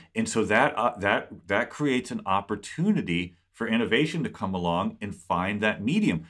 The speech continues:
But I'm just telling you right now, the medium in the, in the argument, in the fight is not, "We need local newspaper, print newspapers to come back." That's the wrong mindset.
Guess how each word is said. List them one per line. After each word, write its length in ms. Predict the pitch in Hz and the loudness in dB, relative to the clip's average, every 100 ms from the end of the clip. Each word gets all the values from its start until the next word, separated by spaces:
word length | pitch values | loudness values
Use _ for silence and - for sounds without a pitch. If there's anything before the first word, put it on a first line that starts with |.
| _ | _
But 100 | - | -2
I'm 100 | 98 | 0
just 180 | 90 - | -2 -6
telling 280 | - 180 214 | -4 0 2
you 80 | 120 | 2
right 180 | 156 | 0
now, 300 | - 156 85 - _ | 2 2 2 -2 _
the 80 | 98 | -4
medium 540 | 95 139 175 139 104 98 | 0 0 2 2 2 -2
in 160 | 104 | -4
the, 160 | 95 98 | -4 -6
in 100 | 95 | -4
the 200 | 92 90 | -4 0
argument, 420 | 110 156 170 104 | 2 4 2 -2
in 80 | 95 | -2
the 60 | 92 | -6
fight 400 | - 170 185 - | 2 4 4 2
is 340 | 98 90 85 - _ | 2 2 -2 -14 _
not, 600 | 90 98 151 165 76 - _ _ | 2 6 8 8 6 0 _ _
"We 200 | 92 110 | 0 4
need 340 | 107 113 98 - - - | 6 6 4 -4 -12 -8
local 460 | 117 107 110 104 101 | -2 8 8 8 2
newspaper, 640 | 98 120 123 127 107 - - | 6 6 6 2 2 0 -2
print 260 | - 120 | 2 4
newspapers 480 | 107 107 - 92 92 - | 4 2 2 -2 -2 -8
to 80 | |
come 200 | - 92 | -6 -4
back." 300 | 80 73 - _ _ _ _ | 0 -2 -4 _ _ _ _
That's 220 | 95 95 | -4 -4
the 160 | - 98 | -2 -2
wrong 560 | 82 80 104 120 127 | 0 2 4 4 2
mindset. 540 | 110 143 196 - - | 0 0 -2 -6 -8